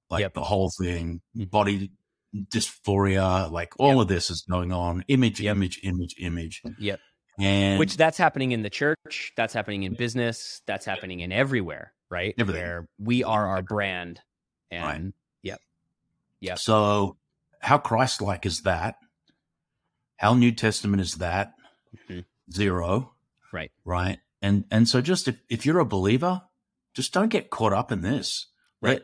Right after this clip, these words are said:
Speaker 1: Let, let your fruit announce who you are.
Speaker 2: Who you are. Right.
Speaker 1: Let what you do,
Speaker 2: Mm-hmm.
Speaker 1: um, while no one is looking,
Speaker 2: Mm-hmm.
Speaker 1: t-, like, tell,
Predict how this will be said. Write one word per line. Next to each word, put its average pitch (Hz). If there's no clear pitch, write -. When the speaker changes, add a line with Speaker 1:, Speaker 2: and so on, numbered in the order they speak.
Speaker 1:
Let, 123
let -
your 110
fruit 117
announce 101
who 104
you 104
are. 85
Speaker 2:
Who 113
you 101
are. 87
Right. 95
Speaker 1:
Let 117
what 117
you 98
do, 107
Speaker 2:
Mm-hmm. 90
Speaker 1:
um, 90
while 101
no 107
one 107
is 85
looking, 92
Speaker 2:
Mm-hmm. 101
Speaker 1:
t-, -
like, 95
tell, 107